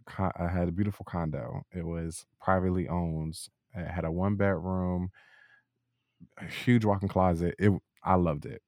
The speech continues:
So at the end of twenty twenty, they, uh, the owner decided they wanted to sell the place. So essentially, since the beginning of twenty twenty-one, I have been,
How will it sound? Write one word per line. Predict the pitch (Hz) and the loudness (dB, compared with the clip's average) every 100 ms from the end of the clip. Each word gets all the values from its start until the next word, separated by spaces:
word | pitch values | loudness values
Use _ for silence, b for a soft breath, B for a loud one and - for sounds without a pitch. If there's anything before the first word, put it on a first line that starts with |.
| _ _ _ _ _ _ - - | _ _ _ _ _ _ -12 -2
So | 101 | 2
at | 90 | 2
the | 92 | 2
end | 92 | 2
of | 95 | 2
twenty | - 95 90 | 0 0 0
twenty, | - 110 110 101 95 | 0 0 2 2 2
they, | 90 95 87 | 2 0 0
uh, | 87 85 | -4 -4
the | 85 | -2
owner | 98 92 | -2 -2
decided | 87 - 85 82 | -2 -4 -4 -2
they | 85 | -2
wanted | 82 - | -2 -6
to | 87 | -6
sell | - 131 | -2 -2
the | 104 | -2
place. | 78 76 - - - - B B B B | -6 -6 -8 -10 -14 -18 B B B B
So | - 101 90 - | -2 2 4 2
essentially, | 98 120 123 107 101 | 0 0 0 0 0
since | - 98 - - | 2 0 0 -2
the | 82 | 0
beginning | 90 92 95 85 | 2 2 2 0
of | - | -4
twenty | 90 90 | -2 -2
twenty-one, | 85 85 82 80 85 80 | 0 -2 0 0 0 -2
I | 78 87 | -2 -2
have | 87 82 80 | -2 -4 -4
been, | 80 82 80 80 | -4 -2 -2 -4